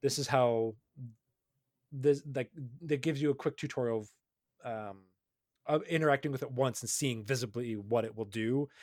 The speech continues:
and then showing you, okay, and, like,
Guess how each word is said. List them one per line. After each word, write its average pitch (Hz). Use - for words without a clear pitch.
and 113
then 104
showing 117
you, 110
okay, 104
and, 135
like, 131